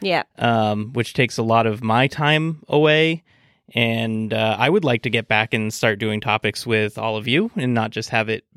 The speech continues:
Speaker 2: be just Kylie. So
Speaker 1: I, part of me wonders if that's part of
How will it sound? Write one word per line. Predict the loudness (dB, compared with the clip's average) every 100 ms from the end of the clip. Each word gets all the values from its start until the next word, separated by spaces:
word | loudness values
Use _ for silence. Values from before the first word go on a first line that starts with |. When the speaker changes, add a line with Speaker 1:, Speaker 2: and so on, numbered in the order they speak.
| -8
Speaker 2:
be | -6 -6
just | -6 -6 -6
Kylie. | -2 0 0 -2 -6 _
So | -12 -2 0
Speaker 1:
I, | 0 -6 -12 _ -20 -2
part | 0 2
of |
me | 4 4
wonders | 4 2 2 0
if | 0
that's | 0 0
part | 0 -2 0
of | -2 -6